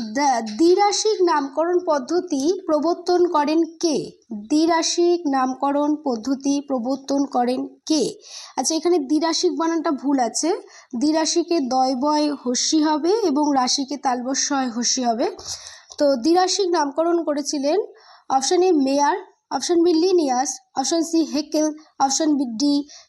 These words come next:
লেভ-, লিভগার্ড। তো এই প্রশ্নের সঠিক উত্তরটি হয়ে গেল অপশন বি লিনিয়াস। প্রশ্ন নম্বর তিন, ভূপৃষ্ঠে কোন ধাতুর পরিমাণ সবচেয়ে বেশি? অপশন এ অ্যালুমিনিয়াম, অপশন বি তামা,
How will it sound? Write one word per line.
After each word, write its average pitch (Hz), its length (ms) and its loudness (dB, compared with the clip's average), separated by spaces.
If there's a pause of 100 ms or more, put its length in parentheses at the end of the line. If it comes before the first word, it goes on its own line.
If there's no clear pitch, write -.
লেভ-, 339 480 2 (300)
লিভগার্ড। 269 600 -2 (580)
তো 285 100 0
এই 302 200 -2
প্রশ্নের 403 260 2
সঠিক 330 320 -2
উত্তরটি 370 340 -2
হয়ে 320 200 2
গেল 320 180 0
অপশন 277 580 0
বি 285 140 4 (280)
লিনিয়াস। 269 760 0 (2000)
প্রশ্ন 359 260 2
নম্বর 392 280 4 (120)
তিন, 311 340 2 (380)
ভূপৃষ্ঠে 359 960 2
কোন 370 300 4
ধাতুর 330 440 0
পরিমাণ 294 420 2
সবচেয়ে 311 520 0
বেশি? 277 540 -4 (360)
অপশন 311 360 2
এ 370 200 2
অ্যালুমিনিয়াম, 302 600 2 (280)
অপশন 339 260 2
বি 349 280 2
তামা, 247 480 0